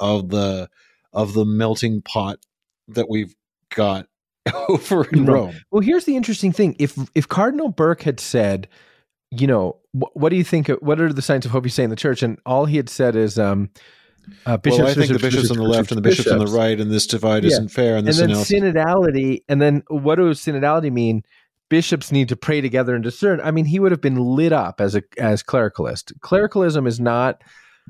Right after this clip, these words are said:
Speaker 2: limited to sort of the theological right or the theological left. It is a field of vision.
Speaker 1: Oh, yeah.
Speaker 2: Yeah.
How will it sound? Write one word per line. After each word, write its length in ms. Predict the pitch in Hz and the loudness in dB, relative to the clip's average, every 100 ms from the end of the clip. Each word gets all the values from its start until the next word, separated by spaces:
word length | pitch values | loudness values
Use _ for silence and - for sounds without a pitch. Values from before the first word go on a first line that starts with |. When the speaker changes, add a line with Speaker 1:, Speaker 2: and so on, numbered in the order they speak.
| - | -18
Speaker 2:
limited 640 | - 120 131 127 110 98 98 | -6 0 0 2 0 -2 -4
to 140 | 110 | -6
sort 240 | - 113 101 | -2 0 0
of 80 | |
the 100 | 95 | -2
theological 580 | 95 120 107 101 101 - | -2 0 0 0 -4 -2
right 220 | 92 92 | 0 0
or 80 | 87 | -2
the 140 | 87 92 | -2 -4
theological 480 | 92 82 76 - | -4 -4 -6 -6
left. 200 | 71 71 | -8 -6
It 100 | 95 | -4
is 120 | 95 98 | -2 -4
a 60 | |
field 260 | - 131 113 | -2 0 0
of 80 | 90 | -2
vision. 320 | 76 - - _ _ _ - - | -6 -12 -20 _ _ _ -12 -4
Speaker 1:
Oh, 300 | 143 92 - _ _ | -4 -4 -12 _ _
yeah. 440 | - 127 123 - - _ - | -6 -6 -6 -12 -20 _ -6
Speaker 2:
Yeah. 140 | 113 | -6